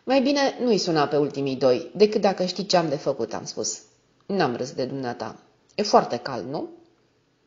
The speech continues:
„Nu e foarte cald pentru Pasadena”, a răspuns ea. A pus cartea de telefon pe masa de lucru și s-a apucat de treabă. În timp ce căuta numerele și telefona încoace și încolo, eu o studiam.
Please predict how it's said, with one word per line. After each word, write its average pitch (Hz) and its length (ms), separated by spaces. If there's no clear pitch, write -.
„Nu 294 200
e 127 80
foarte 127 320
cald 123 240
pentru 139 260
Pasadena”, 135 640
a 92 60
răspuns - 420
ea. 78 140
A 226 80
pus 311 180
cartea 220 320
de 165 120
telefon 160 400
pe 156 100
masa 147 260
de 147 120
lucru 131 300
și 233 160
s-a 202 160
apucat 180 360
de 147 80
treabă. 123 440
În 196 140
timp 269 180
ce 220 120
căuta 170 360
numerele 151 520
și - 180
telefona 147 560
încoace 151 420
și 156 120
încolo, 202 380
eu 233 180
o 220 40
studiam. 156 580